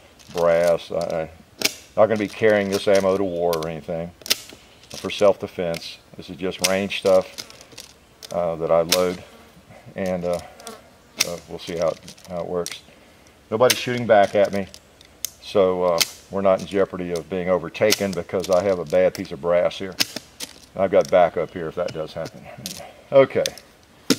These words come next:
Well, let's take a couple more shots with it. My, uh... yeah. We have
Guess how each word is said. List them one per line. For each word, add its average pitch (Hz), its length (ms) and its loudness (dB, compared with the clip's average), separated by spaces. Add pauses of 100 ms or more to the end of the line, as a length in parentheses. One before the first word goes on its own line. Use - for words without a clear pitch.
(840)
Well, 82 100 -12
let's 90 440 -4
take - 280 -10
a - 60 -16
couple - 300 -10
more 80 200 -12
shots 95 400 -6
with 80 140 -8
it. - 80 -8 (720)
My, 87 300 -8
uh... - 140 -12 (3000)
yeah. - 500 -6 (1900)
We 92 120 0
have 95 480 4